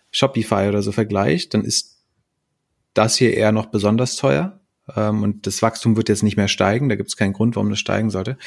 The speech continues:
Ich glaub, dass viele auf eine, ähm, Übernahme spekulieren. Ähm, also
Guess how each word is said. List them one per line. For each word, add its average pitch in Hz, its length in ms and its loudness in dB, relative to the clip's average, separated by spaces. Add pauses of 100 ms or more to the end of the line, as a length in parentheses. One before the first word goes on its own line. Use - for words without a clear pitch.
(340)
Ich 107 140 -8
glaub, 117 160 2
dass 113 160 0
viele 143 640 2
auf 117 320 2
eine, 107 840 2 (580)
ähm, 101 880 0
Übernahme 120 760 2 (260)
spekulieren. 143 920 -2 (500)
Ähm, 104 380 -2
also 92 260 -6